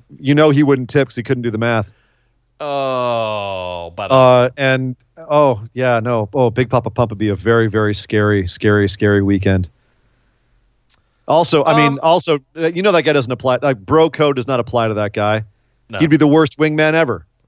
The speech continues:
Speaker 2: Yeah.
Speaker 1: He sa-, he says so in every one of his promos. He's gonna steal your girl. He says so. I'm not going anywhere with Big Papa Pump.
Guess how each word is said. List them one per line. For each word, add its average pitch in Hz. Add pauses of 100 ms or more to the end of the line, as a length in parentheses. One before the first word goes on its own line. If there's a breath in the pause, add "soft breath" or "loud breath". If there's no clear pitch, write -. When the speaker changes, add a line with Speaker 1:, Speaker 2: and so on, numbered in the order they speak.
(140)
Speaker 2:
Yeah. 104 (120)
Speaker 1:
He 170
sa-, 214
he 190
says 226
so 147
in 135
every 160
one 160
of 160
his 147
promos. 135 (300)
He's -
gonna 156
steal 151
your 160
girl. 143
He 139
says 190
so. 107 (680)
I'm 165
not 165
going 151
anywhere 196
with 127
Big 123
Papa 101
Pump. 95